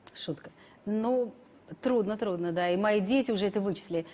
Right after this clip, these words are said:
Когда у меня дети вот только стали разговаривать, ну и более-менее соображать что-то, я им сказала, говорю, ребят, вот я сама не врушка, и я ненавижу, когда врут.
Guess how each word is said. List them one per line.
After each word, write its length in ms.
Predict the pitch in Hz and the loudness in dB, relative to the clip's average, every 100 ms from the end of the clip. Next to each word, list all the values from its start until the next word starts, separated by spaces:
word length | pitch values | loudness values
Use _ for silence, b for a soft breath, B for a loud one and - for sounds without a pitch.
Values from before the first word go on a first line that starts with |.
| B | B
Когда 180 | 208 233 | 2 4
у 20 | |
меня 160 | 285 254 | 6 4
дети 280 | 226 220 220 | 2 2 0
вот 140 | 202 | 0
только 180 | 220 196 | 0 -2
стали 260 | 214 226 254 | 2 4 4
разговаривать, 880 | 208 190 214 202 170 143 135 - - | 2 2 4 4 2 0 -4 -8 -6
ну 120 | 196 | -2
и 40 | 233 | 2
более-менее 560 | 208 208 214 196 175 | 2 2 2 2 2
соображать 640 | 165 180 180 190 185 147 - | 0 -2 2 0 2 -2 -2
что-то, 240 | 147 196 | -6 -2
я 60 | 220 | -2
им 40 | |
сказала, 380 | 202 190 156 127 | -2 -4 -2 -2
говорю, 160 | 156 190 | -2 0
ребят, 220 | 180 120 B B B B B B B - - - - - - - - - - | -2 -2 B B B B B B B -20 -20 -20 -20 -20 -20 -20 -20 -20 -6
вот 120 | 196 | 0
я 60 | 226 | 0
сама 220 | 240 277 | 2 2
не 100 | 247 | 2
врушка, 480 | 202 208 170 - 165 147 - | 2 0 0 -4 -6 -12 -4
и 80 | 180 | 2
я 140 | 214 | 2
ненавижу, 420 | 220 220 226 226 208 | 2 2 0 -2 -4
когда 280 | 175 170 | -4 -4
врут. 200 | 156 143 | -4 -6